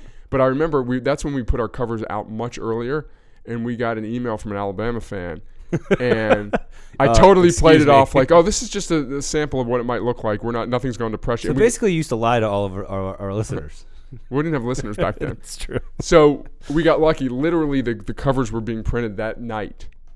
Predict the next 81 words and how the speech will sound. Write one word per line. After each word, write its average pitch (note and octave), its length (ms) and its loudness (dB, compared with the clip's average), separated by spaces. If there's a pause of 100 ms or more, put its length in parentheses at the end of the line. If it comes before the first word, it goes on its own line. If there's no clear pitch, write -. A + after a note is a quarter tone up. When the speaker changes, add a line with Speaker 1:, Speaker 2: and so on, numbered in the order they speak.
(200)
Speaker 1:
So A#2+ 160 -6
we A2+ 80 -4
swapped A#2 380 -2
it G#2+ 60 2
out, G2+ 180 2
and G2 80 -4
that A#2 320 6
Speaker 2:
Oh, A#2 40 8
Speaker 1:
did A2+ 120 8
not A2 100 4
get G2 80 0
Speaker 2:
nice. A2 140 4
Speaker 1:
printed. G#2 120 0
So C#3+ 80 0
that D3+ 160 8
would D#3 120 6
have B2+ 100 2
Speaker 2:
I D3 100 10
Speaker 1:
been, F3 100 6
Speaker 2:
remember D3 360 2
that. E2 260 -4
Speaker 1:
that C#3 160 6
would D3 80 4
have B2+ 100 2
been A#2 440 0 (100)
one G#2+ 260 -4
of, G2 200 -8
one G2+ 220 -6
of G2+ 40 -8
the G2 80 -6
worst. F#2+ 280 -6
Speaker 2:
It's B2+ 100 -4
Speaker 1:
Because C#3 160 0
Speaker 2:
like D3+ 100 6
Speaker 1:
we C#3 180 4
Speaker 2:
a, C3 40 4
a, C3+ 100 2 (140)
like B2+ 100 6
a C3 60 4
walk-on A#2+ 520 4
freshman A#2 460 -4
defensive A2 460 -8
back G2+ 260 -4
wearing A2 320 0
Speaker 1:
It - 40 0
was - 100 2
a G#2 60 2
Speaker 2:
number A2 60 2
Speaker 1:
special - 260 8
Speaker 2:
eight - 20 4
and - 80 -2
Speaker 1:
teams D#3+ 320 2
guy. A#2 240 6
Speaker 2:
Right. A2 100 2
Speaker 1:
I C3+ 120 8
think D3+ 100 8
it D#3 40 8
was C3 120 4
a - 40 -6
spe-, A2+ 100 -4
like, A#2 240 2
who B2 120 2
had A2+ 140 4
a - 20 -6
punt D3 240 2
return, A#2+ 300 0
so B2+ 120 2
he - 40 4
had G#2+ 60 -2
the G#2 60 -4
ball C3+ 200 4
in B2+ 80 -2
his G#2+ 80 -2
hands. B2+ 320 0
He A2 60 -6
was G#2+ 60 -4
number B2 240 4
eight. C#3 300 4
So, - 160 2
Speaker 2:
<laughs> D3 80 4
Speaker 1:
hey, F3+ 120 6